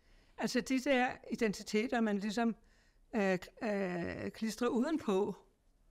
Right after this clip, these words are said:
øh, ligesom, øh, klistermærker eller moder,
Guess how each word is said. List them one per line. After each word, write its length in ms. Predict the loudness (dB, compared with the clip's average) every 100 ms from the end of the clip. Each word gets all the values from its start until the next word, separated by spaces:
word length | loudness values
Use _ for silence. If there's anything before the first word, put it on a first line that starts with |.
| _ _ -20 _ -10 0
øh, 280 | 2 4 2
ligesom, 540 | 0 0 4 6 4
øh, 360 | 2 0 -2 -6
klistermærker 720 | -4 -2 2 4 4 2 0 -2
eller 360 | -2 -4 -6 -8 -14 _ _ -20 2
moder, 480 | 8 10 10 6